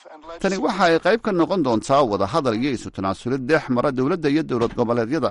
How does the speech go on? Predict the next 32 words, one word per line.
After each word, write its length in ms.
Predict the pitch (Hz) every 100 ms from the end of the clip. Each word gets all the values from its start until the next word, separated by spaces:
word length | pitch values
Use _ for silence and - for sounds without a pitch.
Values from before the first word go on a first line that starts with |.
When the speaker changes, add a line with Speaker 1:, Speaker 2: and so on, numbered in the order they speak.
| 92
Speaker 2:
hay-adaha 400 | 101 110 143 127
fulinta 400 | - 151 175 160
iyo 120 | 151
sharci 260 | - 127 110
dejinta, 460 | 113 - 160 151 123
kuwa 340 | - 170 135
hadda 320 | - 170 139
xukunka 440 | 117 185 160 160 143
haya 320 | 151 156 165
iyo 180 | 131 117
madaxdii 420 | 110 135 113 117
hore, 260 | 101 135 185 - - - -
hogaamiyayaasha 760 | 147 131 147 139 143 180 208 127
siyaasadeed 640 | - 113 104 - 131 156
iyo 240 | - 151 131
kuwa 400 | - 151 107 117
bulshadaba. 680 | 113 113 - 113 104 127 -
James 440 | - 117 127 120 107
Swan 320 | 123 139 113
waxa 280 | 127 123 113
uu 100 | 120
ku 140 | -
ammaanay 360 | 147 123 117 127
inay 140 | 131
dowladdu 360 | 120 127 143 131
xaqiijisay 500 | 110 185 117 107 135
inay 120 | 127
dhaqaale 380 | 117 113 110 117
u 120 | 139
qoondaynayso 760 | - 120 120 135 139 113 - 135
wejiga 320 | 135 135 120 117
hore 220 | 117